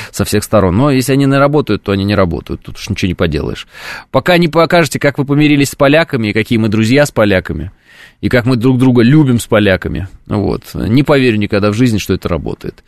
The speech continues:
Как ни странно, э, видимо, э, с православием объединяющим фактором послужила татаро-монгольская ига. После победы над ними феодальная раздробленность сильно спала, пишет, э, Артем.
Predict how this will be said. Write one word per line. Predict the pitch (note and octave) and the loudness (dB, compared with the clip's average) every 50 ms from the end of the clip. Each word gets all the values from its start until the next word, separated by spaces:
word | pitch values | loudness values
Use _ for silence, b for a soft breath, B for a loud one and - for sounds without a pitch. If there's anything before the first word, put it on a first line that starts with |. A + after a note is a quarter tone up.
| B B B B B B B B | B B B B B B B B
Как | - D3 D#3+ - | 0 0 0 0
ни | F#3 F#3+ | 0 -2
странно, | E3+ - - G#3+ A#3 A#3+ A#3 G#3 F3+ D#3 C3 A2+ - - | -2 0 0 2 2 2 2 2 2 2 2 0 0 0
э, | B2 B2+ B2+ | 0 2 2
видимо, | B2+ D#3 F3+ E3+ F3+ F3+ D#3+ D#3+ D#3 D#3 D3+ D3 C#3+ C#3 B2+ - | 2 2 2 2 2 2 2 2 2 4 4 4 4 2 2 0
э, | - B2 A#2+ A#2+ A#2+ A#2+ A#2+ A#2+ A#2+ A#2+ | 2 2 4 4 6 6 6 6 4 4
с | - - | 2 0
православием | - B2+ C3 C#3 C#3 - - F3 F3 D#3+ C#3 | -2 0 2 2 2 2 2 2 2 4 2
объединяющим | C#3 B2 B2+ C#3 D3+ C#3+ C3 - C3+ | 0 0 0 0 -2 -2 -2 -2 -2
фактором | - - D#3+ F3 - - D#3 C3+ A#2+ | 0 0 0 0 0 0 0 0 0
послужила | - B2+ - C3+ C3 B2 D3+ D#3+ D3+ C3 | -2 -2 0 0 0 2 2 2 2 2
татаро-монгольская | - C3+ C3 - D3 C3 C3 B2+ B2+ C3 C3 C#3 C3+ A#2+ - - - B2+ | 0 0 0 2 2 2 2 2 0 0 2 2 2 0 0 0 2 4
ига. | C#3+ F#3 F#3 D3+ C#3+ | 4 4 4 2 0
После | - C3 B2+ - B2+ A#2+ | 0 0 -2 0 0 0
победы | - C3+ B2+ B2+ C#3+ D3+ C#3 B2+ | 2 2 2 2 2 2 2 2
над | A#2 A#2 A#2 G#2+ | 0 0 0 0
ними | B2+ D#3+ E3 D3 B2+ | 2 2 2 2 2
феодальная | - C3 A#2+ A#2+ C#3 C3+ B2 A#2+ A#2 | 2 2 2 2 2 2 2 2 2
раздробленность | A#2 A2+ G#2+ B2 C#3+ E3 D3+ D3+ C#3+ C3+ - - | 2 2 2 2 2 2 2 2 2 0 0 -2
сильно | - C#3+ C#3+ C#3+ C#3 C#3 B2+ B B B | 0 2 2 4 4 2 0 B B B
спала, | B - - - B2 A#2+ A#2+ A#2 A2+ A2 | B -10 -4 0 2 2 4 2 2 0
пишет, | G2+ - B2 - - A#2+ - - B B B B B | 0 -2 -2 -2 -2 -4 -6 -8 B B B B B
э, | A2+ | 0
Артем. | A2+ A2+ A2+ - - - B2+ C3 - - - A#2+ A2 G#2+ G2 | 2 2 2 2 2 0 0 0 0 0 2 2 2 2 0